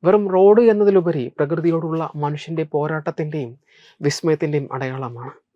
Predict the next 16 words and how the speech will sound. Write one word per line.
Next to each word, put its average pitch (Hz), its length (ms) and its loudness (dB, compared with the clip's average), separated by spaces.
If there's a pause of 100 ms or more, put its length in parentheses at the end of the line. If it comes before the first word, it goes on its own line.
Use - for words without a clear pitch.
(140)
മണിക്കൂറോളം 208 720 4
നീണ്ടു 185 220 2
നിൽക്കുന്ന 185 380 0
ഇരുട്ട്, 156 400 -2 (240)
ഒറ്റപ്പെട്ട 160 560 -4
സ്ഥലങ്ങൾ 160 520 -2
എന്നിവ 160 280 -2 (540)
യാത്രയുടെ 156 640 0 (100)
വെല്ലുവിളികളാണ്. 143 840 0 (220)
ഇവിടെ 165 220 2
യാത്ര 180 320 2
ചെയ്യണമെങ്കിൽ 196 600 2 (460)
കൃത്യമായ 185 600 2
തയ്യാറെടുപ്പുകൾ, 160 760 0 (100)
വിശ്വസ്തമായ 160 800 -4
വാഹനം, 131 520 -4